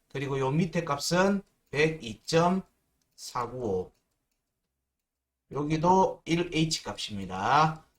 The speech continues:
자, 여기 밑으로 하-, 그 구간 끝 밑으로 하방 이탈하고 나서 갭 상승, 네, 그리고 갭 메꿔지고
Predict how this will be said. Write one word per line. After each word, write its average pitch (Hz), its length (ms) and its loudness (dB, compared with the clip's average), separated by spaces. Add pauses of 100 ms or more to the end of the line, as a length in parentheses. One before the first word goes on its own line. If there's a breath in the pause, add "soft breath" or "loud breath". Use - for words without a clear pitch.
자, 123 180 -2
여기 196 280 4
밑으로 185 520 4
하-, - 260 -4 (100)
그 - 240 -2
구간 202 360 4
끝 175 320 4
밑으로 160 360 -4
하방 160 400 0
이탈하고 165 440 0
나서 180 540 4 (340)
갭 147 120 0
상승, 147 640 0 (380)
네, 104 280 -8
그리고 143 560 2
갭 131 200 -4
메꿔지고 151 920 0